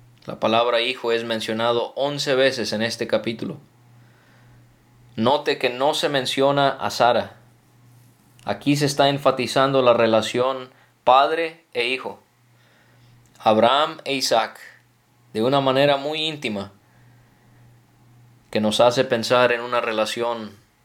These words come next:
mucho más íntima que es la del Padre Dios y el Señor Jesucristo. Cristo podía decir en Juan diez treinta, "Yo y el Padre uno somos".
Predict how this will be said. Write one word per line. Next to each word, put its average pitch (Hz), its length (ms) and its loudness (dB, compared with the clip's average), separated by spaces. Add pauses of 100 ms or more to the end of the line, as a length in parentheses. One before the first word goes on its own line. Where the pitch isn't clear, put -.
mucho 131 380 -2
más 123 300 0
íntima 107 480 -2
que 110 220 2
es - 320 -6
la 107 180 -2
del 104 160 -2
Padre 117 400 0
Dios 113 580 -8 (180)
y 104 100 -6
el 101 100 -4
Señor 107 380 -2
Jesucristo. 104 600 -6 (1300)
Cristo 117 380 -2
podía 120 340 -2
decir 127 360 -6
en 117 100 -8
Juan 123 300 -4
diez 120 260 -4
treinta, 117 340 -4
"Yo 117 400 0
y 127 100 0
el 110 180 -2
Padre 117 580 0
uno 131 320 0
somos". - 720 -4